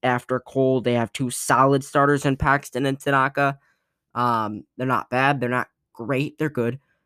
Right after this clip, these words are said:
But I think Oakland will be able to get that done, um, in game one.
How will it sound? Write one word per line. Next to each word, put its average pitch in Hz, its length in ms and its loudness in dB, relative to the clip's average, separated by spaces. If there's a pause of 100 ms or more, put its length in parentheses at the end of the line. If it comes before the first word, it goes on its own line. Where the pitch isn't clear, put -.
(180)
But 123 80 4
I 120 140 6
think 143 240 0
Oakland 143 300 0
will 131 60 2
be 131 120 2
able 123 140 2
to 120 60 -2
get 127 180 -2
that 117 220 0
done, 117 360 2 (360)
um, 110 440 2 (220)
in 135 160 6
game 123 420 4
one. 120 260 4